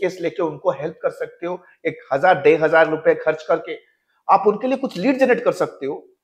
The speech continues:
और उन लीड्स का यूज केस आप यूज़ कर सकते हो to get into the cold market, right? आप कुछ डेमो कैंपेन रन कर सकते हो। भाई, किसी दोस्त के साथ बाहर अगर मूवी देखने चले जाते हो ना, खाने पीने में यार हजार, दो हजार रुपए उड़ जाते हैं।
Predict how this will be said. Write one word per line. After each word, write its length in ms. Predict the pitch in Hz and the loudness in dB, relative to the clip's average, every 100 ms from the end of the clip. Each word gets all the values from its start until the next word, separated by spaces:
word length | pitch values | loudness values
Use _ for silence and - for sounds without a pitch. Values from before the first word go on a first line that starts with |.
| - | 2
और 160 | 185 | 4
उन 180 | 190 240 | 4 2
लीड्स 260 | 233 269 - | 0 -2 -4
का 380 | - 254 226 - | 4 6 6 2
यूज 260 | 160 269 - | 0 0 4
केस 240 | 233 220 | 4 4
आप 180 | 185 202 | 2 0
यूज़ 200 | 208 202 | -2 2
कर 100 | 202 | 2
सकते 300 | 202 - 190 | 2 0 0
हो 60 | |
to 160 | 185 165 | 0 0
get 180 | 175 180 | 0 0
into 280 | 160 165 151 | -6 -4 -6
the 100 | 160 151 | -6 -4
cold 180 | 147 143 | -6 -4
market, 340 | 123 - 113 - _ _ _ 127 | -10 -10 -20 -20 _ _ _ 4
right? 200 | 147 135 - _ _ _ _ _ _ _ - | 4 2 -8 _ _ _ _ _ _ _ 0
आप 180 | 208 214 | 0 0
कुछ 360 | - 269 - 151 | -4 -8 -2 -2
डेमो 540 | 147 127 117 123 160 | -2 -4 -2 0 0
कैंपेन 380 | 190 180 175 185 | 0 -2 -2 -6
रन 140 | 180 | -6
कर 120 | 180 160 | -6 -6
सकते 300 | - 160 180 | -8 -8 -8
हो। 60 | |
भाई, 180 | - 180 | -6 -8
किसी 360 | 185 143 135 190 | -8 -16 -16 -14
दोस्त 360 | 131 147 180 - | -6 -6 -6 -12
के 80 | |
साथ 200 | 180 185 | -8 -6
बाहर 420 | 185 165 127 180 165 | -4 -2 0 0 0
अगर 220 | 160 170 | -2 -4
मूवी 280 | 127 143 175 | -4 -6 -4
देखने 300 | 160 160 170 | -6 -6 -10
चले 220 | 151 160 | -6 -4
जाते 300 | 160 143 131 | -4 -6 -8
हो 60 | |
ना, 100 | 139 | -10
खाने 360 | 190 - 151 180 | -10 -6 -6 -6
पीने 320 | 180 175 180 | -10 -10 -8
में 140 | 175 208 | -8 -10
यार 280 | 196 196 | -6 -2
हजार, 300 | 156 156 165 | -2 0 0
दो 180 | 160 160 | 2 0
हजार 160 | 160 156 | 2 2
रुपए 160 | 160 | 0
उड़ 200 | 165 156 | -4 -6
जाते 260 | 151 131 | -6 -10
हैं। 60 | _ | _